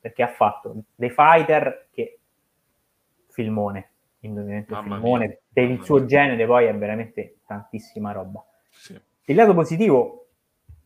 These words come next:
Speaker 1: che, eh, insomma, si è pure portato a casa qualche, qualche Oscar, no? Se non mi sbaglio.
Speaker 2: Beh, eh, la, la Lawrence, se non
Speaker 1: Eh,
Speaker 2: erro, ha vinto l'Oscar
Speaker 1: sì,
Speaker 2: per il
Speaker 1: forse
Speaker 2: lato
Speaker 1: solo
Speaker 2: positivo.
Speaker 1: quello, non so, comunque ha preso un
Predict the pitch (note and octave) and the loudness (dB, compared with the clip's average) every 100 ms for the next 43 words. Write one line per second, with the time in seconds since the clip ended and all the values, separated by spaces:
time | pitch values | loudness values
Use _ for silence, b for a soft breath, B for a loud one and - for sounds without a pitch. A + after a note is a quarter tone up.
0 | _ - - - - B2+ A#2+ A#2 A#2 A#2 | _ -14 -14 -14 -12 -6 -4 -2 -4 -4
1 | A2+ A2 A2 A2 G#2+ G#2+ G#2+ G#2+ C3+ A2+ | -6 -6 -8 -8 -8 -10 -12 -10 -8 -8
2 | A2 A2 C#3 B2+ A#2+ A#2+ A2+ B2 A2+ A2 | -10 -8 -6 -6 -4 -6 -4 -6 -6 -6
3 | A2+ - A2 A2 A2 A#2 A2 B2+ C#3+ - | -8 -8 -10 -8 -10 -10 -8 -4 -4 -6
4 | A2 G#2 C3+ C3 A2+ A#2 C3+ C#3 D3+ C3+ | -14 -12 -12 -12 -12 -10 -2 2 4 4
5 | C#3 C#3 D3+ D3 C#3 E3 A3+ E3 B2+ A#2 | 4 4 6 4 4 4 4 4 0 -6
6 | - A#2 C3+ D3 A#2+ G#2+ A2 A2+ A2+ B2 | -10 -12 -4 -2 -2 -4 -8 -10 -12 -8
7 | A2+ - A#2+ B2 A#2 D#3+ B2+ C3+ C#3 C#3+ | -8 -8 -8 -4 0 0 0 0 0 2
8 | D#3+ C3+ A#2+ B2 B2+ D3 D3 A2+ A#2 A#2 | 2 2 -4 -10 -8 -6 -4 -4 -4 -6
9 | A#2 A2+ A2+ | -10 -14 -18